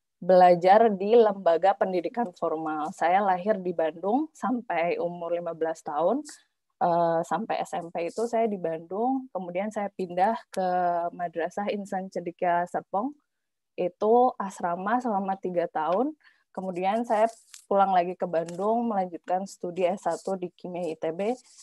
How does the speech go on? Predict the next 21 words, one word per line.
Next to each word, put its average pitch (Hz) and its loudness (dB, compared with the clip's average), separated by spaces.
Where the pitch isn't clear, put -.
dan 170 -2
saya 185 0
mendapatkan 180 -4
beasiswa 180 2
untuk, 180 -4
eh, 165 -4
melanjutkan 170 -2
studi 175 -6
saya 180 0
di 202 -4
kimia 175 -8
juga, 175 0
masih 180 -10
kimia, 170 -12
itu 208 -4
di 196 -2
Waseda 190 0
University 202 -2
di 214 -2
Tokyo. 208 -4
Kemudian 196 0